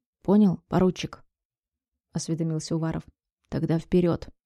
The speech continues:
Офицер растаял в темноте, как его и не было.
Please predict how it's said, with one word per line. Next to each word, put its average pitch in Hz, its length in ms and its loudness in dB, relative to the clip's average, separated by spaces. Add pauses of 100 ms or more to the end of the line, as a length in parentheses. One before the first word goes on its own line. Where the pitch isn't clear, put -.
(680)
Офицер 240 400 -4
растаял 240 460 -2
в - 80 -18
темноте, 185 480 -2 (300)
как - 180 -6
его 208 160 4
и 214 60 6
не 170 180 2
было. 147 260 -6